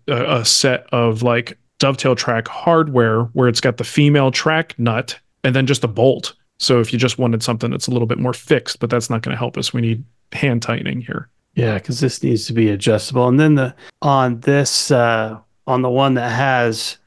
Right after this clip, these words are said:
Speaker 2: the wide base with the big wing nuts on there, that would be ideal for, for this thing if we had, uh, a slot in here, if we went back to three quarters, 'cause now we're down to,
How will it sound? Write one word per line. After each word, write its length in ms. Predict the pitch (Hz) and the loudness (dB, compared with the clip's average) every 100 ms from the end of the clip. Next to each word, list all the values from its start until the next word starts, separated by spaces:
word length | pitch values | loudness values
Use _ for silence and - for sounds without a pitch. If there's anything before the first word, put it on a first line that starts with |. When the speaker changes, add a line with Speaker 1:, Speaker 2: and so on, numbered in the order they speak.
| _ _ - | _ _ -4
Speaker 2:
the 100 | 117 | -2
wide 360 | 120 127 123 | 2 2 0
base 320 | 120 120 123 - | -2 -2 -2 -4
with 100 | 113 | -4
the 60 | |
big 340 | 110 131 127 - | -2 -4 -4 -6
wing 260 | 135 135 135 | 0 2 2
nuts 320 | 139 147 - | 2 0 -2
on 160 | 139 139 | 0 2
there, 340 | 147 151 139 | 2 0 -2
that 120 | 135 139 | -2 -2
would 140 | 131 | -2
be 140 | 117 | -4
ideal 520 | 113 127 117 131 135 131 | -2 -2 -2 0 0 0
for, 500 | - 117 110 107 - _ - | -2 -2 0 -2 -8 _ -8
for 200 | - 120 | -2 2
this 360 | 143 123 - | 2 2 0
thing 320 | - 147 135 | 0 2 2
if 220 | 110 101 123 | -2 -4 -4
we 100 | 107 | 0
had, 600 | 104 123 117 110 107 104 - _ _ _ - | 2 2 0 -2 -4 -10 -14 _ _ _ -6
uh, 300 | 110 101 98 | -4 -4 -2
a 80 | 113 | -4
slot 440 | - 135 117 110 | -2 0 0 0
in 160 | 113 107 | -2 -2
here, 180 | 104 95 | -2 -6
if 140 | - | -4
we 60 | 110 | -2
went 200 | 107 104 | -2 -2
back 260 | 110 107 | -2 -2
to 80 | - | -8
three 220 | - 104 | -6 -8
quarters, 560 | 98 - 110 98 101 - | -6 -2 -2 -2 -6 -6
'cause 220 | 113 104 | -4 -2
now 180 | 110 107 | -2 -2
we're 100 | 101 | -4
down 340 | 98 104 101 | -4 -2 -4
to, 420 | 104 - 98 98 | -4 -4 -4 -4